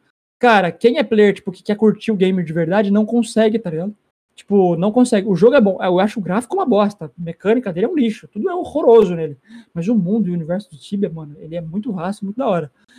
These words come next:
Tem jogos tentando desbancar ele, já saíram alguns. Eu, inclusive, tô convidado a jogar o Alpha de Raven Dawn, que é um jogo que vai ser lançado aí, é,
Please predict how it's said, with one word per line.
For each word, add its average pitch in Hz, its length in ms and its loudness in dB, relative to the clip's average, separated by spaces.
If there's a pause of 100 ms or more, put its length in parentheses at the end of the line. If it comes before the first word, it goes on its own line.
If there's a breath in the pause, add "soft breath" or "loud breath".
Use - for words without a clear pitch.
(200 soft breath)
Tem 311 180 2
jogos 254 300 4
tentando 214 260 2
desbancar 196 420 0
ele, 233 180 4
já 214 80 0
saíram 208 260 2
alguns. 190 340 0
Eu, 202 160 4
inclusive, 208 460 0 (160)
tô 226 100 2
convidado 214 400 -2
a 190 40 -2
jogar 190 260 -2
o 180 100 0
Alpha 185 480 0 (300)
de 170 100 -6
Raven 202 360 2
Dawn, 196 260 -4 (520)
que - 80 -6
é 190 40 0
um 185 120 -4
jogo 190 200 0
que 196 80 -8
vai 190 120 -2
ser 180 120 -8
lançado 185 400 -4
aí, 180 260 -4 (420)
é, 165 760 -2